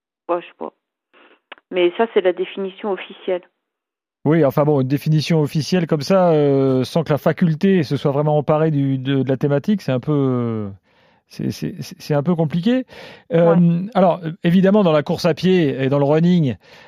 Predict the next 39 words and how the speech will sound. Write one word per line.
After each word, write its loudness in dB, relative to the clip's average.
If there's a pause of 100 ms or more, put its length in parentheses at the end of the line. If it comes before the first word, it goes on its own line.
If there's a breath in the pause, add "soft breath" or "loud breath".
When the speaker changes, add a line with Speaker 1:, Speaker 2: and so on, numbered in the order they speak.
(120 loud breath)
Speaker 2:
euh, 2
nous, 2
on 0
parle 0
souvent -2
de -4
ça, 0
des -2
ultra-trailers, 0
des -2
ultra-marathoniens, 0
Speaker 1:
Mm. 0
Speaker 2:
les 0
gens 0
qui -6
vont -2
aller 0
faire -2
des -2
cent -2
kilomètres, 0
euh, 2 (400 loud breath)
et, 0
et 0
effectivement, 2
euh, 4
Servan, 2 (400 soft breath)
euh, 0
c-, -10
c-, -12
ces -2
gens-là, 4
on 4
les 2
voit 2
plus 0
comme 0
des, 2
euh, 2